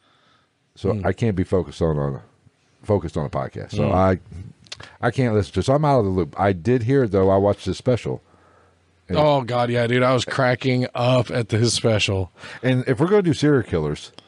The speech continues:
Speaker 1: we might wanna look into this whole
Speaker 2: Garth Brooks thing?
Speaker 1: Garth Brooks thing. I
Speaker 2: Garth Brooks?
Speaker 1: I knew that he, they, they had a beef, a little bit of a, he was fucking with them.
Speaker 2: <laughs> Yeah, no,
Speaker 1: But I
Speaker 2: it's
Speaker 1: didn't know that. I didn't actually know this until actually I did take that back. I did listen to a,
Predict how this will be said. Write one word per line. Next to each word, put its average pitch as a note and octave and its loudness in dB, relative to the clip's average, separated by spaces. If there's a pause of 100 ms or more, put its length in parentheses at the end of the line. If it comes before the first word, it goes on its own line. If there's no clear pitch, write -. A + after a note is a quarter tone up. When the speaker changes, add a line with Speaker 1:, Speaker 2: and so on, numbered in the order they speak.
(320)
Speaker 1:
we G#2+ 2
might C3+ 2
wanna C3+ 4
look C3 2
into B2 2
this G#2+ 0
whole G2+ 2 (120)
Speaker 2:
Garth C3 0
Brooks D3+ 0
thing? F#3 2
Speaker 1:
Garth F#3+ -8
Brooks A#2+ -2
thing. E2 -4 (180)
I G2 2 (760)
Speaker 2:
Garth C3 0
Brooks? E3+ 0 (340)
Speaker 1:
I B2+ 2
knew D#3 4
that C3+ 4
he, B2+ -2
they, A#2+ 0
they A#2 4
had A#2 4
a G2 4
beef, A#2+ 0 (140)
a A#2 -4
little B2 2
bit G#2 2
of E2+ -2
a, F#2+ -4
he A#2 0
was G2 0
fucking C3+ -2
with D2 -4
them. - -6 (100)
Speaker 2:
<laughs> - -6
Yeah, B2+ 0
no, C#3+ -2
Speaker 1:
But B2+ 2
I B2 4
Speaker 2:
it's D3+ 2
Speaker 1:
didn't B2+ 0
know A#2 2
that. F#2+ 0
I A#2+ 2
didn't B2+ 2
actually F#2 0
know F2 0
this F#2+ -2 (120)
until F#2+ -2
actually G#2+ 2
I G2+ 2
did A#2+ -2
take A#2 0
that A#2 2
back. F#2 2
I F#2 2
did A2+ 0
listen F#2+ -2
to F#2 2
a, D2+ -2